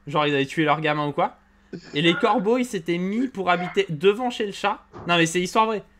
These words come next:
Et le chat pouvait plus sortir. Dès qu'il sortait, les corbeaux l'attaquaient pour aller le tuer. Dégage.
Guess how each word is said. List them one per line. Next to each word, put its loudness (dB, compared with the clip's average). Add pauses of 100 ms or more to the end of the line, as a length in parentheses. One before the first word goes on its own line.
(320)
Et 4
le 4
chat 0
pouvait 0
plus -8
sortir. -2
Dès -2
qu'il -4
sortait, -2
les 0
corbeaux 0
l'attaquaient -2
pour -6
aller 0
le -6
tuer. -4 (160)
Dégage. 0